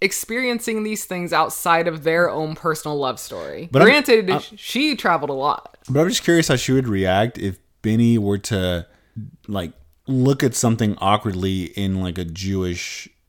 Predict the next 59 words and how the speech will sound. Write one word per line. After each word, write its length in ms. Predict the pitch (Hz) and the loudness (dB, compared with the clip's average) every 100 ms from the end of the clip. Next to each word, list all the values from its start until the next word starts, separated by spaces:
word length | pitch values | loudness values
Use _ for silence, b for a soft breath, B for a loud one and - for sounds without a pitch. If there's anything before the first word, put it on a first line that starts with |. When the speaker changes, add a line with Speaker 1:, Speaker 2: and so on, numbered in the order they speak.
| _ - | _ -10
Speaker 2:
um, 320 | 92 85 - | -6 -4 0
Speaker 1:
Oh, 100 | 175 | 4
that 160 | 180 185 | 6 6
would 80 | 190 | 4
Speaker 2:
religious 140 | 170 | 2
Speaker 1:
not 180 | 196 202 | 2 2
fly. 220 | 180 127 | 2 2
Speaker 2:
ceremony. 240 | 110 82 180 | 0 -2 -4
Speaker 1:
No. 400 | 170 117 127 156 _ | -4 -4 -6 -12 _
No, 240 | 170 175 170 | -10 -6 -4
no, 140 | 147 | -4
no. 60 | 131 | -2
Speaker 2:
You 60 | 180 | 2
know 60 | 208 | 4
what 80 | |
I 60 | 208 | 4
mean? 240 | 208 214 202 | 4 2 2
Like, 160 | 175 | 0
it's 120 | 185 | -2
just, 300 | 196 170 - _ _ _ _ - | -2 -4 -6 _ _ _ _ -6
like, 160 | 131 95 95 _ - | -6 -6 -10 _ -12
just 260 | 135 - - | -8 -8 -6
give 160 | 170 | -6
some 180 | - 196 | -2 -2
respect 440 | 170 - 98 127 - | -2 -4 -4 -6 -6
to 60 | |
people's, 360 | 127 120 127 123 | -6 -4 -2 -2
like, 160 | 113 | -2
religions 540 | 110 80 101 135 95 87 | -4 -4 -4 -4 -4 -4
and 140 | 87 | -6
just 280 | 85 87 - _ _ _ - | -6 -10 -14 _ _ _ -8
hang 180 | 123 143 | -6 -4
out. 340 | 135 80 - _ _ _ _ _ - | -6 -6 -10 _ _ _ _ _ -6
Speaker 1:
In 120 | 202 | 0
one 120 | 220 | 2
portion, 320 | 226 208 202 196 | 2 0 0 0
Ari 240 | 165 180 | 2 2
tells 220 | 180 180 | 0 -2
her 80 | 180 | -2
mom 260 | 165 156 160 | -2 0 0
that 200 | 156 156 | -2 -2
she 140 | - | -2
feels 240 | 214 214 202 | 0 0 2
really 180 | 202 185 | 0 2
good 240 | 220 233 | 2 2
today, 320 | 233 214 202 | 0 -2 0
she's 260 | 202 180 151 | -2 -4 -4
ready, 380 | 185 196 190 190 | -2 -2 -4 -6
she's 200 | - 147 | -8 -10
excited, 640 | 156 - 196 196 202 185 | -4 2 2 2 0 0
but 140 | 180 180 | -2 0
that 140 | 170 | -2
ninety 260 | 175 202 220 | -2 -6 -4
days 320 | 190 180 165 | -2 -2 -6
is 60 | |
just 240 | 160 165 180 | -10 -8 -6
not 240 | 196 254 | -4 -2
enough 260 | 254 240 240 | -2 -4 -4
time 600 | 208 214 180 95 127 | -2 0 0 -6 -12